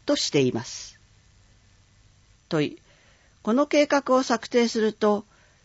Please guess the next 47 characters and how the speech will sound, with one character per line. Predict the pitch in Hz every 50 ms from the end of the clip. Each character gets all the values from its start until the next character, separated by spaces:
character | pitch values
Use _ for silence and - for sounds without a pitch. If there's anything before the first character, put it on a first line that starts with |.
| _ _
地 | - - 320 320 277
域 | - - 170 156
公 | - 190 214 254
共 | - 277 262 262 247 -
交 | 233 240 254 -
通 | - 262 262 247
会 | - - 254 247 233
議 | 196 180 156
の | 139 127
権 | - 160 151 170 190 190
限 | 190 180 156 139 123
や | 120 107 - - _ _ _ _
補 | - 165
助 | 156 247 269
金 | - 262 247 240
の | 226 220
種 | 214 - 247 226
類、 | 180 156 113 - - _ _ - - _ -
内 | 143 156 175 208 226
容 | 240 240 240
な | 233 233 220
ど | - 156
は | 131 123 110 - - _ -
ど | - 262 294
う | -
拡 | - 175 - - 156
充 | 127 156 151 151
す | 156 160
る | 143 147 131
の | 123 -
か。 | - - - - _ _ _ _ _ _ _ _ _ _ _ _ _ _ _ _ -
答 | - - - 226 208 156
え、 | - - - _ _ -
同 | 214 240 226 180
主 | 147 - -
管。 | - - 131 120 - - - - - - _ _ _ _ _ _ _ _ - - - - - _ _ _ _ - _ _ _ _ _ _ - - -
同 | 214 302 330 320
計 | 294 - 208 202 208 202
画 | - 202 196 - -
を | 190 190 190
策 | - - 170 165 -
定 | - - 220 226
す | 220 - 214
る | 190 196 202
た | - 190 185
め | 175 151
に、 | 123 117 120 -